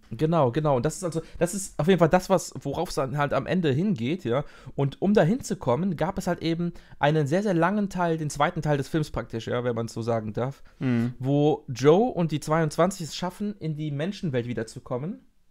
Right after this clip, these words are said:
Speaker 2: Genau.
Speaker 1: Und
Speaker 2: Aber nicht als
Speaker 1: zweiundzwanzig
Speaker 2: sie
Speaker 1: tritt
Speaker 2: selbst.
Speaker 1: in, genau, nicht als sie selbst, sondern zweiundzwanzig geht halt eben in den Körper von Joe. Und Joe geht halt eben in den Körper von der Katze, ja.
Speaker 2: Eine
Speaker 1: Gut, da denkt
Speaker 2: dicke,
Speaker 1: man so,
Speaker 2: puschelige
Speaker 1: ah,
Speaker 2: Katze.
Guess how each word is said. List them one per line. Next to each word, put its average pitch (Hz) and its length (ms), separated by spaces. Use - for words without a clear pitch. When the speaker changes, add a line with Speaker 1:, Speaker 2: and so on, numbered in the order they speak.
Speaker 2:
Genau. 110 320
Speaker 1:
Und 147 220
Speaker 2:
Aber 151 280
nicht 127 100
als 135 260
Speaker 1:
zweiundzwanzig - 20
Speaker 2:
sie 131 200
Speaker 1:
tritt 101 160
Speaker 2:
selbst. - 180
Speaker 1:
in, 143 80
genau, 175 220
nicht 190 160
als 170 160
sie 131 60
selbst, 143 280
sondern 160 180
zweiundzwanzig 170 600
geht 160 160
halt 151 120
eben 147 160
in 135 40
den 123 120
Körper 151 260
von 123 200
Joe. 120 380
Und 147 340
Joe 160 280
geht 165 180
halt 151 120
eben 151 200
in 139 60
den 135 100
Körper 156 260
von 139 220
der 135 120
Katze, 139 460
ja. 50 260
Speaker 2:
Eine 151 140
Speaker 1:
Gut, 160 40
da - 60
denkt - 20
Speaker 2:
dicke, 180 180
Speaker 1:
man 160 100
so, 139 80
Speaker 2:
puschelige 143 280
Speaker 1:
ah, 151 80
Speaker 2:
Katze. 117 440